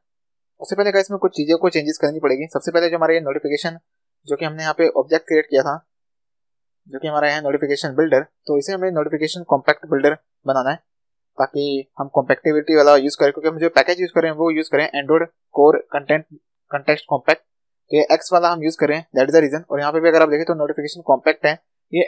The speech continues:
Android X वाला है, तो इस वजह से काफ़ी problem आती है, Means जो code है वो mismatch हो जाता है। तो अगर आप भी Android X वाला यूज़ करें, मीन्स latest Android Studio use कर रहे हो, अगर आपको मैं अपने Android Studio का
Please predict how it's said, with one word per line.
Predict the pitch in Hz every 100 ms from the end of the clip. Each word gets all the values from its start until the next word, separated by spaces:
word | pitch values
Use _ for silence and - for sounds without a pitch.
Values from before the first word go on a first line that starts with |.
| 147
Android | 147 156
X | 139 -
वाला | 123
है, | 123
तो | -
इस | 147 175
वजह | 175
से | 190
काफ़ी | 147 147 170
problem | 147 147 160
आती | 143 139
है, | 147 160
Means | 156 -
जो | 151
code | - 135 143
है | 151 _ _ -
वो | 143
mismatch | 139 - 156
हो | 156
जाता | 131 151
है। |
तो | 151
अगर | 147
आप | 151
भी | 135 -
Android | 147 160 156
X | -
वाला | 156 156
यूज़ | 147 -
करें, | 147
मीन्स | 147 - _
latest | 135 143 175 151
Android | 151 156
Studio | 151 147
use | 143 -
कर | 135
रहे |
हो, | 147 - _ _ _ _
अगर | - 147
आपको | 147 160
मैं | 147
अपने | 156
Android | 135 143
Studio | -
का | 143